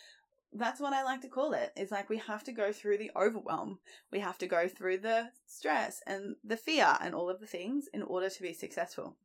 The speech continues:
So work with someone, you know, that knows what they're doing so they can help you with your technique, because that's it. That's all you have to do is just be, get confident, learn how to be comfortable.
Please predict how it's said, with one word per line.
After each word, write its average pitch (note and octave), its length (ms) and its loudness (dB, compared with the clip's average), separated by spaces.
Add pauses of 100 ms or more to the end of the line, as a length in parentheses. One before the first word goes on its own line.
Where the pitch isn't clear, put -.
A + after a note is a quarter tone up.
(880)
So F#3 180 2 (320)
work E4 240 4
with D#4 100 -4
someone, A3 520 -4
you F#3+ 80 -10
know, A3 300 -4 (120)
that G3+ 220 2 (100)
knows G#3+ 240 -2
what A#3+ 80 -8
they're A#3 100 -4
doing G3+ 240 -4
so G3 140 0
they F#3 140 -2
can G3 100 -8
help G3 180 -4
you G#3+ 160 -4
with G3 80 -10
your G3 120 0
technique, F3+ 560 -6 (480)
because G#3+ 240 0
that's D#4 260 0
it. - 200 4 (100)
That's A#3 240 -2
all G#3+ 160 4
you B3+ 80 -2
have B3 160 -8
to D4 80 -8
do E4+ 80 0
is - 240 0
just - 180 -8 (220)
be, G#3 320 0
get - 280 0
confident, - 480 -2 (280)
learn F#3+ 380 -4
how G#3 200 -2
to A#3 300 0
be A3+ 100 -4
comfortable. - 460 -4